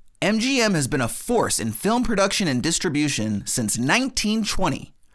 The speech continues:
responsible for many historically successful film franchises such as Rocky, Stargate, and Legally Blonde, though all of those pale in comparison to the absolute biggest whale in the catalog,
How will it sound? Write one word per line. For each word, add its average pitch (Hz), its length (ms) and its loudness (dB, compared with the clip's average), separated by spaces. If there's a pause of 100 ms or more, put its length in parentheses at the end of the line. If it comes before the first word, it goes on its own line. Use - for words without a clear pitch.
(220)
responsible 160 500 0
for 127 140 -2
many 143 320 2
historically 180 600 0
successful 135 520 0
film 233 300 0
franchises 123 800 0 (320)
such - 240 -2
as 185 160 -2
Rocky, 196 640 2 (340)
Stargate, 175 720 4 (260)
and 113 220 -2
Legally 214 340 0
Blonde, 131 440 -2 (500)
though 131 140 0
all 156 140 2
of 147 120 0
those 160 240 2
pale 208 480 2
in 117 120 0
comparison 113 680 -2 (180)
to 165 100 0
the 165 80 2
absolute 165 680 0
biggest 226 360 2
whale 131 280 2
in 123 100 0
the 117 60 -2
catalog, 123 640 0